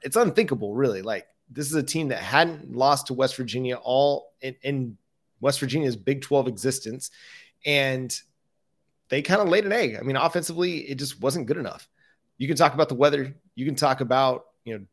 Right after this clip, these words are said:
Dylan Gabriel being off. Regardless, you had a, a guy run for two hundred yards in this game, and you couldn't win. It is just not good. And that starts at the offensive coordinator with Jeff Lebby, down to your quarterback, to your wide receivers. I think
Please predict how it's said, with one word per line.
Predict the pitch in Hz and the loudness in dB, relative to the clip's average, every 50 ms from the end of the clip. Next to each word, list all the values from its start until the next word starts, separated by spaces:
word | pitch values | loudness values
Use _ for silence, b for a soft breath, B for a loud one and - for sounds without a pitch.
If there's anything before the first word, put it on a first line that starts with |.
| _ - | _ 0
Dylan | 143 143 143 131 | 2 2 2 2
Gabriel | 113 131 139 135 131 135 113 | 0 0 0 2 2 0 0
being | 101 123 117 110 120 | 0 -4 -6 -4 -2
off. | 139 151 143 139 135 - - b b b b b b _ - | 0 2 2 2 0 -2 -8 b b b b b b _ -10
Regardless, | 117 104 127 156 190 175 139 127 123 120 - - - - _ _ _ _ | -4 4 6 6 6 6 4 2 2 2 0 -4 -4 -6 _ _ _ _
you | - 131 | -2 0
had | 160 185 165 | 2 4 4
a, | 135 123 107 92 _ - | 4 2 2 -4 _ -12
a | 127 | -4
guy | 117 135 147 147 151 | 2 4 6 6 6
run | 135 123 143 147 | 6 4 2 0
for | - - | 0 -2
two | 110 - - 165 | -6 -4 -2 0
hundred | 151 147 135 117 | 0 0 0 0
yards | 113 127 131 143 139 131 | 2 2 4 2 2 0
in | 120 117 | -4 -6
this | 113 110 - | -6 -8 -4
game, | - 123 123 123 117 | -2 -2 -2 -2 -6
and | - 113 113 | -8 -10 -10
you | 127 139 | -10 -6
couldn't | 127 - 156 135 113 104 | -2 -2 -2 -2 -2 -2
win. | 117 135 165 123 107 95 95 135 156 | 0 2 2 2 0 -6 -10 -8 -2
It | 135 143 127 139 _ _ _ - | 0 0 0 -2 _ _ _ -6
is | 135 147 143 143 | -4 -4 -2 -2
just | 156 135 127 | -4 -4 0
not | 123 127 147 165 127 104 | 0 2 2 0 -2 -2
good. | 101 127 170 - 107 95 _ B B B B B | 0 2 2 2 0 -2 _ B B B B B
And | 131 135 | 2 2
that | 135 139 139 - | 4 4 2 0
starts | - - 135 135 131 131 | 2 2 2 2 2 -2
at | 120 _ | -10 _
the | - 120 117 113 120 - 101 | -6 -6 -4 -4 -4 -2 -2
offensive | 123 123 - 120 - - - | -2 -2 -2 -6 -12 -12 -12
coordinator | - - 160 160 160 165 165 147 120 | -4 -2 0 0 2 2 0 0 -2
with | 110 101 | -2 -2
Jeff | 120 123 113 - | -2 -2 -2 0
Lebby, | 123 131 151 147 151 147 135 B B B B B B - | 2 2 2 2 0 -4 -8 B B B B B B 0
down | 131 135 135 127 | 2 2 2 2
to | 113 | -2
your | 117 110 | -6 -6
quarterback, | - - 156 151 143 143 147 143 139 135 - _ - | 0 4 4 4 6 6 4 2 2 2 -4 _ -10
to | - - 131 | -6 -4 -4
your | 113 | 0
wide | 113 131 143 135 | 4 4 4 4
receivers. | 131 123 - - 147 143 147 139 - | 2 -4 -4 -4 -4 -4 -4 -4 -6
I | - - - | -6 -8 -8
think | - - 147 127 120 | -6 -4 -6 -6 -6